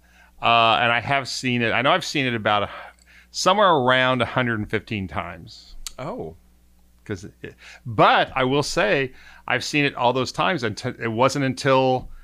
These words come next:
Speaker 1: today that I, you know, I noticed something new, and that was when Emily pointed out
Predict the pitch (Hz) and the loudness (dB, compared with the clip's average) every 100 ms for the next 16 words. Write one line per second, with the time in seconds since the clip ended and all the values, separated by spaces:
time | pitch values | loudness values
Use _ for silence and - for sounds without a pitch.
0 | - - - 139 180 165 123 117 120 127 | -20 -6 0 4 4 2 2 0 0 0
1 | 107 107 110 117 120 - 117 123 123 120 | 2 2 0 -2 -2 -2 -4 -4 -4 -2
2 | 143 175 131 117 113 117 92 104 110 110 | 0 2 2 2 -2 -4 -6 -6 -4 -2
3 | 110 113 107 123 117 117 120 120 | -2 -4 -4 -2 -2 0 2 0